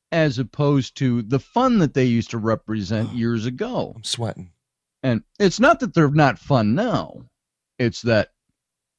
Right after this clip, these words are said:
Speaker 1: uh, they're still good. They're still shit. You've seen 'em.
Speaker 2: Well,
Speaker 1: I
Speaker 2: yeah.
Speaker 1: mean, I mean, well, you know, kinda. And, uh, uh,
Speaker 2: He says, "You've seen 'em." Well,
Speaker 1: they're,
Speaker 2: wait, wait.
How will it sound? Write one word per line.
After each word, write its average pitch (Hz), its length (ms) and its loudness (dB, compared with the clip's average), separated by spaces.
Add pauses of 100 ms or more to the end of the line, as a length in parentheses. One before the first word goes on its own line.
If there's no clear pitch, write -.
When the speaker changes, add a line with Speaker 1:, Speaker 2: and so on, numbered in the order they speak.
(260)
Speaker 1:
uh, 95 140 -8
they're 107 640 -6
still 139 320 2
good. 107 640 2
They're 139 120 2
still 113 280 -2
shit. - 300 -6 (140)
You've 415 220 -4
seen 135 360 0
'em. 349 240 0 (380)
Speaker 2:
Well, 95 160 -6
Speaker 1:
I 123 100 4
Speaker 2:
yeah. 123 40 6
Speaker 1:
mean, 127 320 6
I 190 60 4
mean, 131 320 4 (160)
well, 131 360 2 (220)
you 135 220 -2
know, 113 120 -2
kinda. 143 460 0 (460)
And, 135 300 2
uh, 131 180 4 (300)
uh, 110 280 -2
Speaker 2:
He 98 100 2
says, 277 160 0
"You've 320 200 0
seen 226 300 0
'em." 247 120 2
Well, 147 120 4
Speaker 1:
they're, 131 220 4
Speaker 2:
wait, 123 240 -4
wait. 117 140 -6